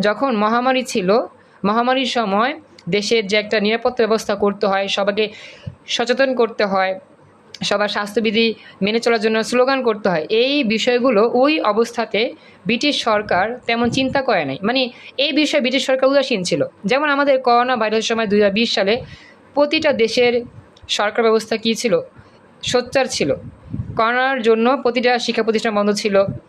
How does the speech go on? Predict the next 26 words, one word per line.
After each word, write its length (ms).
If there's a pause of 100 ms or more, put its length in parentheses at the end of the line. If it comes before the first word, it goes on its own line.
(460)
অফিস 320
আদালত 220
বন্ধ 200
ছিল, 320
সব 260
বন্ধ 200
ছিল। 220 (280)
অর্থাৎ 300
আমাদের 420
এই 220
করোনা 340
ভাইরাস 240
যেহেতু 180
বিশ্বব্যাপী 420
মহামারী 400
হয়েছে, 360
এই 80
জন্য 300 (340)
প্রতিটা 300
দেশের 800 (240)
যে 100
সরকার 420
ছিল, 220
সে 160
সরকার 480
এই 440